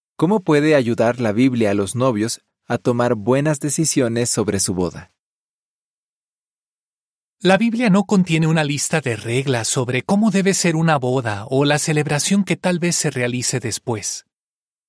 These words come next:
Speaker 2: Así que hay un abanico de posibilidades dentro de las circunstancias, las costumbres y los gustos personales.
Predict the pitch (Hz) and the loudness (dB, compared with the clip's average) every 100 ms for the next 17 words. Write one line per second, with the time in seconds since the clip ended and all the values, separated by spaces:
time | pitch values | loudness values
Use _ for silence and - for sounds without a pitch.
0 | _ _ - 214 202 185 170 160 165 190 | _ _ -4 -2 -2 0 0 2 2 2
1 | 202 185 147 196 180 165 180 - 185 196 | 2 2 2 0 0 0 -2 0 0 2
2 | 208 147 127 156 139 127 123 139 135 127 | 2 0 -2 -4 -4 -6 -2 -2 0 -2
3 | - 135 165 175 - 120 117 - 151 170 | -2 -4 -2 -2 0 -2 -2 -2 -4 -4
4 | - 127 120 - 175 - 143 117 123 170 | -8 -6 -4 -2 -4 0 -2 0 -2 -2
5 | - 147 139 135 190 - 135 - 123 - | -2 -2 -2 0 -2 -2 -4 -4 -4 -4
6 | 110 104 98 90 - | -4 -6 -10 -14 -16